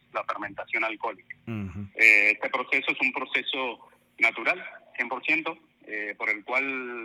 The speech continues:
Speaker 1: eh, unos microorganismos, eh, que se llaman levaduras,
Speaker 2: Ujú.
Speaker 1: consumen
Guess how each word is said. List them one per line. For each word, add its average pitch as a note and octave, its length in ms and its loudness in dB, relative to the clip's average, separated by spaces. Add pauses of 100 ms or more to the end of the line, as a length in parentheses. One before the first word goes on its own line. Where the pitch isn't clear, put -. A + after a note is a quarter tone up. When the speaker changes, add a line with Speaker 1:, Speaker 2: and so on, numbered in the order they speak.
(640)
Speaker 1:
eh, G#2 420 -6
unos A2+ 200 -4
microorganismos, C3 680 -4 (680)
eh, G2+ 240 2
que G#2 100 -8
se G2 280 -14
llaman A2+ 220 0
levaduras, C3+ 400 -2
Speaker 2:
Ujú. F#2+ 380 -16 (380)
Speaker 1:
consumen C3 800 0